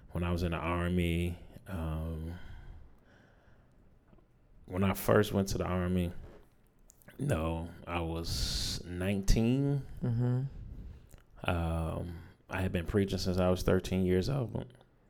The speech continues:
Speaker 1: And I just been trying to live a holy and righteous life, like, for real. And when I went in,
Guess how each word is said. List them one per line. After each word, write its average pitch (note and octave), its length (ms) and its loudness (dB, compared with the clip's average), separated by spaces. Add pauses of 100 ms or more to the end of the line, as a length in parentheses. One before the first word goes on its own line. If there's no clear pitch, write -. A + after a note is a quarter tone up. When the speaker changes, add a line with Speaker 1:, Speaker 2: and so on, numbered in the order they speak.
(680)
Speaker 1:
And E2+ 600 -2 (840)
I - 40 -4
just E2 200 -4
been E2 160 -6
trying E2 220 -4
to E2 80 -4
live D#2+ 300 -2
a E2 60 -4
holy D#2+ 300 -6
and D#2+ 140 -8
righteous D#2+ 360 -8
life, F#3 320 -4 (640)
like, E2 300 -8
for - 160 -10
real. E2+ 360 -2 (1200)
And F2 540 0 (880)
when F#2 160 0
I E2 100 0
went F2 300 2
in, G2+ 560 4